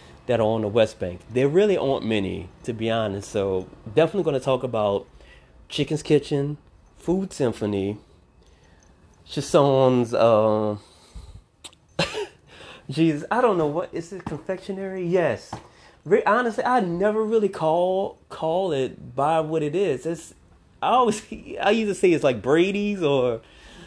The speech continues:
or Uncle B's or whatever, you know, but it's Chasson's Confectionery, I believe. And there's another one is the Anointed Confections. You know, so that's like my top two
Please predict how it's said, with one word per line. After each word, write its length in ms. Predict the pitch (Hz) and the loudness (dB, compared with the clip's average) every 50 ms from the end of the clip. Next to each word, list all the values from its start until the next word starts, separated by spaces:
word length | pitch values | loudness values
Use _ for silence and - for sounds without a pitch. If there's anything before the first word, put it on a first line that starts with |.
| - - - | -20 -14 -6
or 180 | - 117 - - | -4 0 2 2
Uncle 240 | 185 185 - 196 | 2 2 0 0
B's 400 | 143 139 170 185 208 214 208 185 | 0 2 2 2 2 2 2 2
or 60 | 185 165 | 2 2
whatever, 640 | 156 151 143 131 120 113 104 98 98 92 90 - - - | 4 4 6 6 6 4 4 0 -2 -4 -6 -8 -8 -8
you 120 | 170 160 | -6 -4
know, 220 | 156 160 156 160 | -4 -4 -4 -4
but 300 | 151 139 147 151 147 - - | -4 -2 -2 -2 -2 -2 -4
it's 300 | 147 147 135 - - - - - - - - | -6 -6 -8 -10 -16 -20 -20 -20 -20 -20 -20
Chasson's 680 | - - - 147 - - - 175 165 170 170 165 156 - | -16 -12 -10 -10 -8 -2 -2 0 0 2 0 -2 -2 -6
Confectionery, 840 | - 135 - - - - 143 - - 196 190 196 202 208 214 214 220 - - - - - - - - - | -10 -14 -10 -4 -4 -4 -4 -4 -8 -8 -8 -6 -6 -8 -8 -10 -12 -14 -20 -20 -20 -20 -20 -20 -16 -10
I 60 | - 160 | -8 -6
believe. 560 | 160 175 180 190 196 202 202 208 202 - - - _ _ - | -4 -2 -2 -2 -4 -4 -6 -8 -10 -12 -16 -20 _ _ -2
And 600 | 160 190 202 196 170 160 151 147 143 139 139 139 - | 0 2 2 2 2 0 0 -2 -4 -6 -8 -10 -10
there's 200 | 131 127 131 143 | -10 -8 -4 -4
another 340 | 135 135 143 160 160 165 | -2 0 -2 -2 -2 -4
one 380 | 165 165 170 175 170 170 156 - - - - - - - - - | -4 -4 -4 -4 -4 -6 -8 -10 -16 -20 -20 -20 -20 -20 -10 -4
is 240 | 131 135 135 127 123 | -4 -2 -2 -2 -2
the 200 | 127 123 - - | -2 -2 -2 -2
Anointed 520 | 120 117 113 117 127 139 139 - 143 - | -2 -2 0 0 0 0 0 -4 -8 -10
Confections. 800 | - 117 107 - - 107 98 - - 95 90 92 - - - - - - - - - - - - - - - - - - - | -8 -10 -6 -4 -4 -4 -4 -6 -12 -16 -16 -16 -18 -20 -20 -20 -20 -20 -20 -20 -20 -20 -20 -20 -20 -20 -20 -20 -20 -10 -6
You 160 | 147 143 127 | -4 -2 0
know, 420 | 123 120 117 113 117 113 110 - - | 0 0 0 0 -2 -2 -4 -8 -6
so 160 | - 139 117 | -4 -4 -2
that's 300 | 107 123 135 160 - - | 0 0 0 0 -2 -4
like 160 | 156 143 131 | -4 -4 -2
my 360 | 107 107 120 120 117 113 110 | -4 -4 -4 -2 -2 -2 -4
top 340 | 107 - - 120 127 123 - | -4 -6 -4 -4 -4 -4 -6
two 360 | - - 139 127 127 127 123 | -8 -6 -4 -4 -4 -4 -8